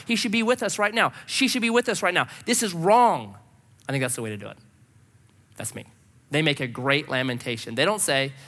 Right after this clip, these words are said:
"He's in a better place." And they knew where he was at, right?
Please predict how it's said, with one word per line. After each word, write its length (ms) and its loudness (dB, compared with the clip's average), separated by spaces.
"He's 140 -6
in 80 -4
a 60 -4
better 160 -4
place." 500 -12
And 100 -2
they 60 2
knew 340 0
where 120 -8
he 60 -4
was 120 -6
at, 220 -10
right? 180 -4